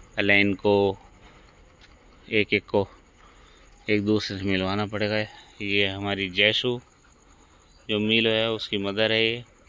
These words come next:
जिसने अभी तक एक ही लीटर दिया है, और एक ही लीटर में इसने काफ़ी अच्छे बच्चे दिए, चार, जिसमें से एक मीलो, एक मैं, दो तो यहाँ पे ही है हमारे पास।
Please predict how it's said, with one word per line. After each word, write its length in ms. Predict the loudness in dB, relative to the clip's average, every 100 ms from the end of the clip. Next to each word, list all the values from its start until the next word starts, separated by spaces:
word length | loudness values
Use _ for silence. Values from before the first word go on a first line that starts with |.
| -10
जिसने 440 | -8 0 4 4
अभी 160 | 2 -2
तक 160 | -4 0
एक 180 | -2 0
ही 100 | -2
लीटर 320 | 0 -2 -4
दिया 220 | 0 0
है, 180 | 0 -4 -12 -20 -20 -20 -20 -20 -20 -10
और 280 | -4 -2 -2
एक 300 | -2 0 0
ही 80 | -4
लीटर 280 | -6 -6 -6
में 180 | -4
इसने 260 | -4 -4 -8
काफ़ी 360 | -2 -2 -2 -4
अच्छे 240 | -2 -2
बच्चे 300 | -2 -4 -4
दिए, 260 | -2 0 0 -4 -20 -20 -20 -20 -16
चार, 280 | -2 0 0 -4 -18 -20 -20 -20 -20 _ -20 _ -18
जिसमें 540 | -12 -12 -12 -16 -8 -6
से 180 | -2 -2 -2 -6 _ -20 -20 -20 -4
एक 200 | -2 2
मीलो, 460 | 4 6 4 2 -4 -8
एक 160 | -6 -6 -14 -20 -16 -4
मैं, 220 | 0 0 0 -14 -20 -20 -20 -20 -20 _ -20
दो 220 | -6 0 2
तो 160 | 0
यहाँ 240 | -2 -4 -2
पे 120 | 0
ही 220 | 2 2
है 120 | 0
हमारे 260 | -2 -2 -2
पास। 320 | 0 0 -2